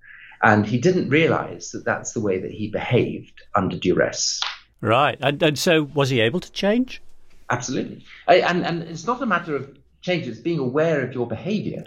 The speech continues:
Speaker 2: Right.
Speaker 1: And, you know, that's the psychology piece on this thing. It's actually awareness of your behavior, uh, that I think is, uh, is part of the issue here. When you're aware of what you, the way you're gonna behave, you can actually deal with it.
Speaker 2: Mm,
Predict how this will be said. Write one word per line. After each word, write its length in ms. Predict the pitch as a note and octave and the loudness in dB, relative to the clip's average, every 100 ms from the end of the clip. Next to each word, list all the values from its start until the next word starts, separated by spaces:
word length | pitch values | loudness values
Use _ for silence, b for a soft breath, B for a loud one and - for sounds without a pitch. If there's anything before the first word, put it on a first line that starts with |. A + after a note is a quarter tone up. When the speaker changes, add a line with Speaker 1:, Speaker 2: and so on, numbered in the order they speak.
| - | -4
Speaker 2:
Right. 260 | F2+ D#2+ - | -2 -2 2
Speaker 1:
And, 180 | B2 A2+ - - C3 | 6 6 2 -12 -6
you 100 | C3 | 0
know, 200 | F#2 - - | 0 0 -2
that's 280 | B2+ B2 - | 0 0 -2
the 80 | G#2+ | -8
psychology 640 | - F#2+ - D3+ D3 - - | 2 2 4 4 4 2 -6
piece 320 | C3 B2+ - | -2 0 0
on 140 | D#2 | -2
this 200 | F2 - | -6 -8
thing. 160 | E2 E2+ | -8 -8
It's 260 | - - | -10 -2
actually 360 | C3+ - A2+ G2 | 0 0 0 0
awareness 680 | G2 A#2+ D#3+ - - - - | 2 4 4 2 -2 -4 -6
of 100 | - | -6
your 120 | F#2 | -8
behavior, 600 | E2 E2 D#2 - F2 - B B B B - | -8 -8 -10 -6 -6 -6 B B B B 4
uh, 200 | A2+ G2 | 6 6
that 160 | A2+ | 4
I 120 | G#2+ A2+ | 2 0
think 360 | - G#2 - | -2 -6 -4
is, 280 | G2 F#2+ - | -6 -6 0
uh, 380 | G#2 F#2 F2+ - | 2 2 0 -8
is 100 | A2 | -14
part 300 | - B2 A2+ | -6 2 2
of 100 | - | 2
the 160 | A2+ A#2 | -2 -4
issue 340 | - - - | -4 -6 -10
here. 220 | - - - - B B B | -12 -14 -14 -16 B B B
When 160 | C#3 D#3+ | 6 8
you're 160 | D3+ A#2+ | 8 6
aware 380 | G#2+ C#3 F3+ | 4 4 4
of 160 | B2 E2 | 2 -4
what 320 | F2 - - | -12 -12 -18
you, 80 | D#2 - _ _ - | -20 -20 _ _ -6
the 80 | A2 | -2
way 180 | G2 F#2+ | 0 -2
you're 140 | - | -4
gonna 160 | F#2+ E2 | -8 -10
behave, 480 | F2+ F2 E2+ - - | -12 -8 -8 -8 -10
you 160 | C3 | -8
can 140 | A#2+ A2+ | 0 2
actually 300 | A2+ A#2 - | 0 -6 -2
deal 180 | C3+ | 0
with 160 | - - | 0 -4
it. 200 | - - - _ _ B B B | -12 -16 -20 _ _ B B B
Speaker 2:
Mm, 360 | - F#2 G2 | -8 -6 -6